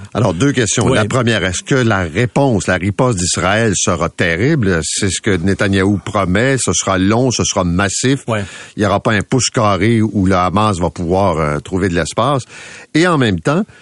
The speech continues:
Speaker 1: si c'est la réplique, c'est quoi l'impact pour la région ? C'est un conflit. Est-ce que
Speaker 2: Ah,
Speaker 1: ça peut
Speaker 2: c'est
Speaker 1: déborder ?
Speaker 2: Exactement. Alors, euh, pour répondre à la première question,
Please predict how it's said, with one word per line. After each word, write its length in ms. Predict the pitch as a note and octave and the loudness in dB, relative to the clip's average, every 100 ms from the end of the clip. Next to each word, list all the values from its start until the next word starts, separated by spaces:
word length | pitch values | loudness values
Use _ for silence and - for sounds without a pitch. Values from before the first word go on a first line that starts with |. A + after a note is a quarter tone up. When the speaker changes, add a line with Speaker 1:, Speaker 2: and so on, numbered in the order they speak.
| - | -14
Speaker 1:
si 320 | - - G3 | -4 0 0
c'est 320 | F3 C3+ A2+ F#2 - | 0 2 0 -2 -4
la 220 | F#2+ C3+ | 0 0
réplique, 460 | C#3+ G#2 - A2 - | 2 0 0 0 0
c'est 140 | - | -4
quoi 160 | - C3+ | -2 0
l'impact 520 | A2 F2+ - C#3+ D3 | 2 0 0 -4 -4
pour 140 | - G#2 | -2 0
la 120 | F#2+ | 2
région ? 340 | F2 E2 C3+ | 0 0 -2
C'est 120 | D3 | 0
un 120 | G#2+ G2 | -2 0
conflit. 360 | G2 F2+ - | 0 -2 0
Est-ce 140 | C3 - | -2 0
que 40 | |
Speaker 2:
Ah, 120 | G#2+ F#2 | -2 -2
Speaker 1:
ça 100 | F#2 | -2
peut 80 | A#2 | -2
Speaker 2:
c'est 80 | F#2+ | 0
Speaker 1:
déborder ? 420 | B2+ G#2+ E2+ F2 - - | 2 0 0 -4 -6 -10
Speaker 2:
Exactement. 540 | G#2 A2+ G#2 G#2+ E2 | -6 -4 -4 -6 -6
Alors, 240 | A#2 G2+ - _ - | -4 -6 -8 _ -18
euh, 40 | B2 - _ C#3 - | -18 -18 _ -18 -6
pour 180 | C3 | -4
répondre 380 | A2+ B2+ C3+ C#3 | -2 -4 -2 -2
à 60 | G#2+ | -2
la 100 | F#2+ | -4
première 360 | - G#2+ A2+ G#2 | -4 -2 -2 -4
question, 480 | G2 - B2 B2+ | -8 -6 -6 -6